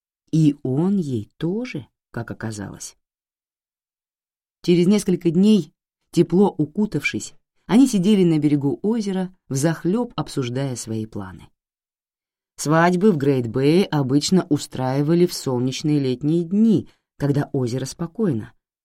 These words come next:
Но Джесс хотел жениться на Аде как можно скорее. В конце концов, его ждёт работа в городе. Сколько времени ей нужно, чтобы подготовиться к свадьбе? Месяц? Полтора?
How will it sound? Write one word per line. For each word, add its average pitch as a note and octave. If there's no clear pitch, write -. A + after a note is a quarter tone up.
Но E3
Джесс E3+
хотел D#3+
жениться D#3
на D#3
Аде E3+
как C#3
можно D#3+
скорее. D3
В -
конце A#2
концов, C#3
его A#2+
ждёт A#2
работа C3+
в D#3+
городе. E3
Сколько F#3
времени C3+
ей E3
нужно, F3+
чтобы F3+
подготовиться E3
к -
свадьбе? D#3
Месяц? C#3+
Полтора? C3